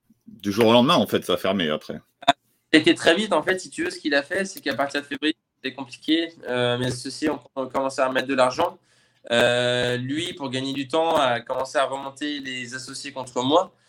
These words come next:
Speaker 2: Sauf que les associés, au bout d'un mois, deux mois, ils se sont rendus compte que, en fait, ce qu'il disait, bah, c'était pas réel. Il s'engageait de, de faire beaucoup de choses.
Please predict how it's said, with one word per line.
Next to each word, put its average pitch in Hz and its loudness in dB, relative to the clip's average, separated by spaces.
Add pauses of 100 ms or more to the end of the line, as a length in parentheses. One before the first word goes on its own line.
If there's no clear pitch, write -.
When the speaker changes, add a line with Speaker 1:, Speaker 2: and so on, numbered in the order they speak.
(280)
Speaker 2:
Sauf 123 -2
que 135 4
les 127 6
associés, 127 0
au 143 4
bout 123 -4
d'un 123 6
mois, 139 4
deux 127 0
mois, 139 0
ils 131 -2
se - -14
sont 113 -4
rendus 117 -2
compte 135 -6
que, 123 -2
en 113 4
fait, 127 0
ce - -12
qu'il 117 -8
disait, 127 4
bah, 107 8
c'était - -12
pas 113 -2
réel. 143 -2 (520)
Il 120 -8
s'engageait 127 -2
de, 127 -2
de 117 -2
faire 117 -2
beaucoup 113 -10
de 120 -12
choses. 185 -4